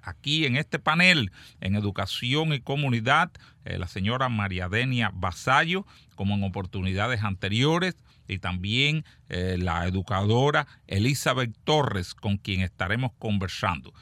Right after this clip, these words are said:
Así que todos al tanto de los nombres que vamos a ir mencionando. Elizabeth Torres, eh, en el último programa habíamos, eh, dejado pendiente por falta de tiempo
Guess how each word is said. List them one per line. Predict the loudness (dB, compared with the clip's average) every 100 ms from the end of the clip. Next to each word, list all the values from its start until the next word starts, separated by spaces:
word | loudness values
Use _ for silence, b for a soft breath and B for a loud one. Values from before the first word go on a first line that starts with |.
| B B
Así | -10 -4 -4 -2
que | 0 2 2 -2 0
todos | 2 2 2
al | -2 0
tanto | 2 2 -2 -4
de | -2 0
los | 2
nombres | 0 0 -2 -4
que | -4
vamos | -2 -2 -2 -2
a |
ir | -2
mencionando. | -2 -2 -2 -2 -2 -6 -16 B B
Elizabeth | 0 0 -2 -2 0
Torres, | 2 2 0 -4 -6
eh, | -2 -2 -2
en | -2
el | -2
último | -2 -2 -2
programa | -2 -2 0 2 2 4 0 -4 B B -4
habíamos, | -2 0 2 0 0 -2 -4 -6
eh, | -2 -2
dejado | 0 0 2 2 2 -2
pendiente | -2 -2 0 0 2 0 -2 -8
por | -6 -8 -4
falta | -2 -2 0 -2
de | -2
tiempo | -2 0 -2 -2